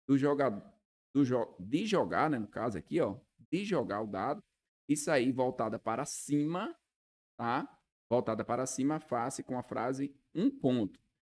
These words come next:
Então, a, a probabilidade vai ser a divisão dos eventos favoráveis pelos eventos possíveis. Aí você vai observar o seguinte na questão. Tem o símbolo da porcentagem, então a gente vai trabalhar também com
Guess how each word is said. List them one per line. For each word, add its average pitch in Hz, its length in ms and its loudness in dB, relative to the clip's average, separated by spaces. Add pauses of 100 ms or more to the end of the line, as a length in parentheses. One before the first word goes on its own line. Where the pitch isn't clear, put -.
(180)
Então, 180 400 0 (440)
a, 123 340 -4
a 123 40 -6
probabilidade 156 1300 0 (220)
vai 120 140 2
ser 127 220 2
a 120 100 4
divisão 123 640 0 (320)
dos 131 180 2
eventos 113 800 0 (440)
favoráveis 120 800 2
pelos 147 380 0
eventos 135 400 -2
possíveis. - 760 -4 (440)
Aí 104 60 -2
você 143 260 2
vai 156 160 2
observar 143 460 0
o 156 60 0
seguinte 160 600 -2
na 127 120 -2
questão. 120 440 -2 (520)
Tem 247 140 2
o 233 60 0
símbolo 139 360 2
da 113 140 0
porcentagem, 117 720 -2
então 95 160 -2
a 110 60 0
gente 117 200 -4
vai 123 120 -2
trabalhar 131 400 0
também 156 440 -2
com 147 360 0